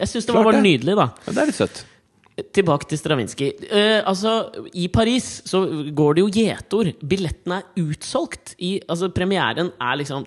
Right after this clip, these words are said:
Speaker 1: det skal være en enorm fest. De har
Speaker 2: Det er
Speaker 1: planlagt
Speaker 2: som Titanic kom på kino.
Speaker 1: Absolutt.
Speaker 2: Ja.
Speaker 1: Eh, det skal være en enorm etterfest. Eh, og liksom alle, hele fiffen i Paris kommer, ikke sant? Eh, og så han,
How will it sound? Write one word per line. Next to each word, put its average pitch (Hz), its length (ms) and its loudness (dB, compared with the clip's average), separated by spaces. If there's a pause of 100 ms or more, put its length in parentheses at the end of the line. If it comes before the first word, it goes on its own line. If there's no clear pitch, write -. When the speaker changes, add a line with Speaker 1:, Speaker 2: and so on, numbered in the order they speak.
Speaker 1:
det 147 140 -2
skal 160 100 -2
være 131 240 2
en 143 80 -6
enorm 175 500 4
fest. - 380 0
De 156 80 4
har 165 80 0
Speaker 2:
Det - 0 -
er 117 160 6
Speaker 1:
planlagt 170 80 2
Speaker 2:
som 135 240 4
Titanic 95 640 0
kom 101 240 0
på 104 160 2
kino. 87 240 2
Speaker 1:
Absolutt. - 640 -2
Speaker 2:
Ja. 80 80 2 (460)
Speaker 1:
Eh, 147 500 2 (320)
det 175 160 4
skal - 160 -2
være 156 160 2
en 165 80 -10
enorm 190 720 4
etterfest. 175 540 -4 (180)
Eh, 135 560 2
og 151 160 0
liksom 143 220 -2 (100)
alle, 143 400 0
hele 160 420 2
fiffen 131 300 -6
i 127 80 -8
Paris 139 460 -6 (100)
kommer, 131 240 -4
ikke 175 140 -4
sant? 202 160 -6 (580)
Eh, 147 400 0
og 151 160 0
så 170 80 2
han, 165 160 0